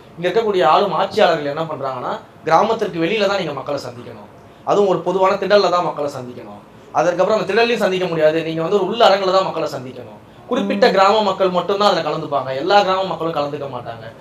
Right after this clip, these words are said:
Speaker 1: அதே போல கலந்துக்கவங்க அத்தனை பேருக்கும் வந்து அடையாள அட்டை இருக்கணும், இது போன்ற பல ரெஸ்ட்ரிக்ஷன்ஸை சொல்லி தான் ஒரு சந்திப்பு நிகழ்வுகளுக்கே வந்து அங்க நடக்கப்படுது. மாநாட்டிற்கும் அதே போல தான் எக்கச்சக்க ரெஸ்ட்ரிக்ஷன்ஸ்.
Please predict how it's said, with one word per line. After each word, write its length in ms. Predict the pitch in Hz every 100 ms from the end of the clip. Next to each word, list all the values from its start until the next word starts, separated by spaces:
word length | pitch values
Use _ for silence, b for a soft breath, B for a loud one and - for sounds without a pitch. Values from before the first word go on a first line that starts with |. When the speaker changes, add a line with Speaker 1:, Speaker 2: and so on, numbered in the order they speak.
| B -
Speaker 1:
அதே 220 | 180 220
போல 160 | 196
கலந்துக்கவங்க 540 | 170 175 214 220 202 185
அத்தனை 360 | 165 160 208
பேருக்கும் 320 | 190 185 196 185
வந்து 220 | 170 190
அடையாள 340 | 165 214 202
அட்டை 220 | 156 170
இருக்கணும், 360 | 147 127 113 104 - - - B B
இது 120 | 202 214
போன்ற 220 | 208 190
பல 280 | 180 226 233
ரெஸ்ட்ரிக்ஷன்ஸை 520 | 220 269 240 208 185 185
சொல்லி 240 | 247 240
தான் 340 | 220 160 202
ஒரு 120 | 180 170
சந்திப்பு 400 | 185 226 254 214
நிகழ்வுகளுக்கே 720 | 180 247 247 220 208 208 233
வந்து 140 | 220
அங்க 200 | 233 165
நடக்கப்படுது. 400 | - 160 139 - - - - - B B B
மாநாட்டிற்கும் 640 | 175 247 269 262 233 285
அதே 220 | 233 208
போல 180 | 208 165
தான் 140 | 135 127
எக்கச்சக்க 500 | 165 - 269 247 226
ரெஸ்ட்ரிக்ஷன்ஸ். 560 | 196 196 196 135 110